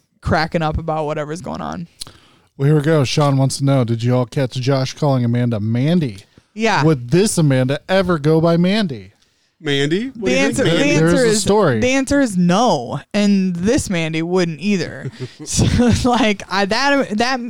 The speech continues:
Speaker 1: that
Speaker 3: What's
Speaker 1: Amanda.
Speaker 3: wrong with Mandy? Why don't you like Mandy?
Speaker 2: Oh my God, dog.
Speaker 1: I don't know. It's, I thought, I literally thought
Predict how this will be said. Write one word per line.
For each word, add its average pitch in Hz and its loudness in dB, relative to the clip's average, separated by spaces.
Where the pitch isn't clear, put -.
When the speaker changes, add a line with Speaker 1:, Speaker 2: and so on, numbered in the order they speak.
Speaker 1:
that 254 0
Speaker 3:
What's 277 0
Speaker 1:
Amanda. 262 2
Speaker 3:
wrong 175 2
with 143 -4
Mandy? 143 0
Why 110 -4
don't 139 -2
you 139 -4
like 131 -2
Mandy? 117 -4
Speaker 2:
Oh 156 -6
my 151 -4
God, 139 0
dog. 110 -2
Speaker 1:
I 233 -2
don't 151 -6
know. 165 -6
It's, - -6
I 294 0
thought, 294 0
I 269 0
literally 240 0
thought 190 -2